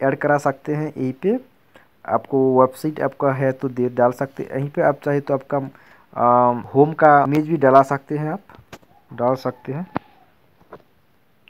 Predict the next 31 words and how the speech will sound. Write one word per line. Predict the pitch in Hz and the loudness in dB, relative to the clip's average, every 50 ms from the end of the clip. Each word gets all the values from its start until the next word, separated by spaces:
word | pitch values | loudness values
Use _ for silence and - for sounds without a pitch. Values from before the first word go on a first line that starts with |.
| _ _ _ _ _ _ _ _ _ _ _ _ _ - - - | _ _ _ _ _ _ _ _ _ _ _ _ _ -20 -20 -14
तो | - 123 123 | -12 -10 -10
फिलहाल | 120 - - 131 127 131 135 139 139 | -10 -10 -10 -8 -6 -4 -4 -2 -4
मेरे | 139 139 135 131 131 131 | -4 -4 -6 -6 -6 -6
पास | 139 - 139 139 139 135 - 135 | -6 -6 -6 -6 -6 -6 -8 -12
मेरा, | 131 127 131 131 131 131 127 - - - - - _ _ - - _ _ - - - - 135 | -10 -6 -4 -2 -2 -2 -2 -4 -6 -10 -16 -20 _ _ -20 -20 _ _ -20 -20 -16 -12 -10
मैं | 131 | -8
नहीं | 127 127 131 147 147 | -6 -4 -4 -4 -4
डालना | - 143 139 135 135 135 | -2 -2 -2 0 0 -2
चाहता, | 131 - 131 123 127 123 120 113 | -2 -4 -4 -4 -4 -4 -2 2
बाद | 113 120 123 123 - 156 | 4 4 4 4 2 -2
में | 151 135 | -4 0
डालना | 135 131 135 139 139 | 0 0 0 -2 -4
चाहता | 135 - 139 135 139 135 | -4 -4 -4 -4 -4 -4
तो | 135 - 139 139 | -4 -4 -4 -4
बाद | 127 117 123 120 123 123 139 | 0 2 4 4 4 2 0
में | 139 131 | -6 -4
भी | 131 131 | -2 -2
आप | 131 123 | -2 0
डाल | 120 120 123 123 | 0 0 -2 -2
सकते | - - 127 - - - 123 | -4 -6 -10 -10 -8 -8 -8
हैं। | 131 160 196 202 _ _ _ _ _ _ _ _ _ _ _ _ _ _ _ _ _ _ _ | -6 -6 -8 -10 _ _ _ _ _ _ _ _ _ _ _ _ _ _ _ _ _ _ _
तो | 131 127 123 123 | -6 -4 -4 -4
उसके | 123 123 - - - - 165 | -4 -6 -6 -8 -8 -6 -2
बाद | 156 156 151 156 156 | 2 4 4 4 4
सब | 151 - 151 143 135 | 2 0 -4 -2 0
डालने | 127 131 131 131 135 135 143 | 2 2 2 2 2 0 -2
के | 143 - 151 139 | -2 -2 -2 0
बाद | 139 139 139 139 135 | 0 0 0 0 0
आपको | 131 127 - - _ 147 143 139 - | -2 -2 -4 -6 _ -6 -4 -4 -4
यहीं | - 131 135 135 135 135 | -6 -8 -8 -8 -10 -10
पे | - - 139 139 143 143 | -8 -6 -4 -2 -2 -4